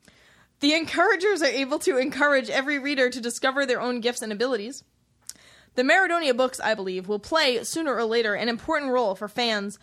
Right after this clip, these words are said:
middle readers, and young adults, and they are a must-read for parents, teachers, and librarians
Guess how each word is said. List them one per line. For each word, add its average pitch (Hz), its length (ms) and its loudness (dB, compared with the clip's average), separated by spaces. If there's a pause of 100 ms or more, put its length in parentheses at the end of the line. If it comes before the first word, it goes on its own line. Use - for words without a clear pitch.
(160)
middle 285 380 0
readers, 254 360 0
and 240 220 0
young 247 160 0
adults, 226 420 -4 (220)
and 233 140 -2
they 302 80 4
are 302 120 4
a 269 120 0
must-read 233 580 -4
for 220 80 -6
parents, 254 400 -4
teachers, 226 340 -4
and 226 140 -2
librarians 233 600 2